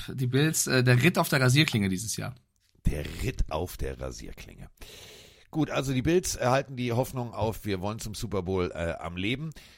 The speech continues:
Speaker 2: Kommen wir jetzt zu einer Partie, die ich so, also bei aller Liebe, nicht getippt hätte. Das eine Team hatte die ganz große Hoffnung, wir sind in einer ganz schlechten Division, wir rutschen da durch. Die anderen hatten auch das, also ich sag mal so die Ambition, wir sind in einer noch beschisseneren Division, wir rutschen da auch durch.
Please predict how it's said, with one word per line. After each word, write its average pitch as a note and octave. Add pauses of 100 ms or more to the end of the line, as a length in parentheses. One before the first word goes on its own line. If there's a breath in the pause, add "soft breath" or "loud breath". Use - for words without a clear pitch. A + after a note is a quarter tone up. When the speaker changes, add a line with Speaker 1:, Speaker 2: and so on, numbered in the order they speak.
(120 loud breath)
Speaker 2:
Kommen D3
wir D3
jetzt D3
zu D#3+
einer C3+
Partie, C3
die B2
ich -
so, A#2 (840)
also E2+
bei D2+
aller F#2
Liebe, F2 (180)
nicht F#2
getippt G2
hätte. A#2+ (320 loud breath)
Das B2
eine G#3
Team C#3 (100)
hatte A#2
die G#2+
ganz F#2
große C2+
Hoffnung, E2+
wir E2+
sind F#2+
in D#2+
einer D2+
ganz F2
schlechten D#2+
Division, A#2
wir G2
rutschen E2
da C#2
durch. A2+
Die -
anderen E2+
hatten -
auch -
das, - (420)
also G2
ich G2+
sag G2+
mal G2
so F2+
die E2
Ambition, G#2+
wir A2
sind G#2
in A#2
einer G#2
noch D#3
beschisseneren F#2+
Division, F#2
wir A2
rutschen G2
da B2
auch D3+
durch. F2